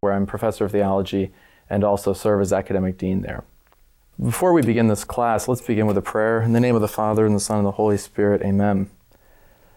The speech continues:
Gracious Father, you've revealed yourself to us through our Lord Jesus Christ. Help us through our study of your church's teaching on Christ to know more deeply the bridegroom of the church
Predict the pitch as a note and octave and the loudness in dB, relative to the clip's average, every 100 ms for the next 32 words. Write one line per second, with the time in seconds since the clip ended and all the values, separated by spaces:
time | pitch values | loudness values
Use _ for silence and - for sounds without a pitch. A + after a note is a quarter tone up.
0 | _ _ A#2+ B2 A#2 - B2+ C3 C3 C3 | _ _ 0 2 0 -2 0 2 4 4
1 | B2 A2+ A#2 A#2 A2 G#2 B2 B2 A#2 A2+ | 2 0 0 0 2 2 2 2 0 0
2 | - A2+ A2+ - - - G#2 G#2 G#2+ - | 0 0 0 -4 -12 -4 0 2 2 -2
3 | - - - G#2+ G2+ G2 - G2+ G2+ G#2 | -8 -8 0 2 4 2 0 0 2 0
4 | G2+ G2 G2 - F#2 F#2 - - - _ | 0 -2 -4 -4 -4 -4 -6 -10 -18 _
5 | _ - C3+ C3+ B2+ - A#2+ A2+ G2+ G2 | _ -4 -2 0 0 0 0 2 2 0
6 | - B2 B2+ B2+ A#2+ A#2 A#2 B2 A#2+ A#2 | 0 2 4 4 2 0 0 2 0 0
7 | G#2+ G#2 A#2 G#2 G#2 - A#2+ A#2 A#2 A2 | 0 0 0 0 -4 0 -2 0 0 0
8 | G#2+ - A2 G#2+ G#2 - - - _ _ | -2 -2 0 0 0 -8 -20 -20 _ _
9 | - A#2+ G#2+ G#2 A2 A2+ A#2 A2+ G#2 A2+ | 0 2 4 4 2 2 4 4 2 2
10 | B2 B2 A2+ A2+ A2 A2+ G2+ F#2 A2 A#2+ | 0 2 2 4 2 0 -2 -2 0 2
11 | A#2+ A2+ A#2 A2 A2 G2 F2+ - - A2 | 0 2 2 2 2 -2 -4 -4 0 0
12 | G#2 - - | 0 -6 -16